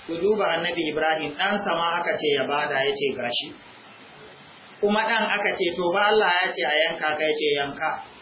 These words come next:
Wayannan mutane sun fi ƙarfinmu. To mu kuma raguna aka ce mu yanka, sai muke kin yanka, ko?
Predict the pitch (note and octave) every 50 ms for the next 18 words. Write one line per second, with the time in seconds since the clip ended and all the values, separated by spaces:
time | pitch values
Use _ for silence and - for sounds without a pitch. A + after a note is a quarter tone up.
0 | - - - - - - - - - - - - - - - - - - - -
1 | - - - - - - F#3+ G3+ F#3+ F#3+ F#3 F3 F3+ F3 E3+ E3+ E3+ E3+ E3 D3+
2 | D3+ D3+ D3 D3 C#3+ - G3+ G3 G3+ G#3+ G#3 G3+ G3 F#3+ F#3 F#3 F#3 E3+ D3+ C3+
3 | B2 - - - - - - - - - C#3 - - - - - - - - -
4 | - - - - - - - - - - C3 B2+ B2+ B2+ D3+ E3+ F3+ F#3 F3+ F#3
5 | F#3 F3+ F3+ F3+ F#3 F#3 F#3 F3+ F3+ F#3 F#3 F3+ E3 D#3 D3+ D#3 D#3 D#3 C#3+ B2+
6 | D3 D3 C#3 C3+ C3 C3+ C#3 D3 D3+ D#3 D3 - C#3 C3 - - - - - -
7 | - - - - - - D3+ D3+ D3+ D3+ - D#3 C#3+ C3+ - D3 C#3 C3+ B2+ B2+
8 | B2+ B2+ - B2 A#2 - - - - - D3+ - -